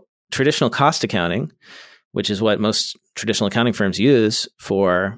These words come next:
tracking profitability on engagements and clients and whatnot, doesn't work. It doesn't make sense.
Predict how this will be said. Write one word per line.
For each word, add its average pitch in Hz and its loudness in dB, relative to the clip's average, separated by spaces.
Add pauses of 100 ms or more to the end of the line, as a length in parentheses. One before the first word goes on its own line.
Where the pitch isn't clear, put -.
(120)
tracking 95 -2
profitability 95 -2
on 85 0
engagements 90 -4
and 80 -6
clients 90 -4
and 87 -4
whatnot, 92 -2
doesn't 120 2
work. 185 2 (180)
It 120 -2
doesn't 131 0
make 135 0
sense. - -2